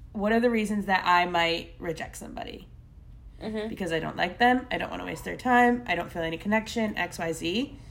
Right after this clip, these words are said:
Speaker 1: Be like, if someone felt that way about me, I wouldn't wanna be around them either, or be with them either.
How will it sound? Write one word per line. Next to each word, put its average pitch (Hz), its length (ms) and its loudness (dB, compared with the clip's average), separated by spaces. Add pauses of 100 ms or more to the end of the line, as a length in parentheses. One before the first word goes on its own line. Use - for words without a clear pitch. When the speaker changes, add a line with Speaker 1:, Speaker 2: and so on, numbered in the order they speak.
(280)
Speaker 1:
Be 208 60 -6
like, 196 260 -2
if 240 180 0
someone 339 300 0
felt 302 200 0
that 254 100 4
way 233 80 4
about 220 180 4
me, 220 160 4
I 185 140 2
wouldn't 208 200 2
wanna 185 200 -2
be 185 120 -4
around 170 200 0
them 165 120 -4
either, 165 240 -8
or 165 40 -10
be 175 120 -6
with 170 140 -6
them 170 140 -8
either. - 240 -10